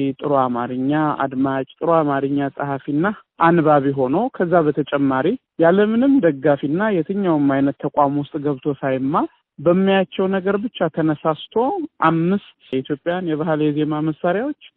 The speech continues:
በሚገባ የሚጫወት ስለሆነ ይሄ እዚህ ሀገር ተወልዶ ላደጉ ልጆች ለራሳቸው ለሆነ ነገር፣ ለባህላቸው፣ ለታሪካቸው ሰፊ ትኩረት እንዲሰጡ በማድረግ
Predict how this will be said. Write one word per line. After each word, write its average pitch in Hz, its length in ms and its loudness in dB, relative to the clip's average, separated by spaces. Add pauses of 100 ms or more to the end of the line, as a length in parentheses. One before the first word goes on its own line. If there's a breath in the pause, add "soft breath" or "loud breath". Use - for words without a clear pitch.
(160)
በሚገባ 175 680 2 (380)
የሚጫወት 143 760 2
ስለሆነ 131 460 -4 (280)
ይሄ 156 220 0
እዚህ 143 240 0
ሀገር 139 320 0
ተወልዶ 139 500 0
ላደጉ 139 500 2
ልጆች 131 320 -4 (280)
ለራሳቸው 170 760 2
ለሆነ 143 360 2 (100)
ነገር፣ 131 380 0
ለባህላቸው፣ 139 840 -2
ለታሪካቸው 147 800 -2 (220)
ሰፊ 202 300 0
ትኩረት 165 420 0
እንዲሰጡ 165 520 2
በማድረግ 147 600 2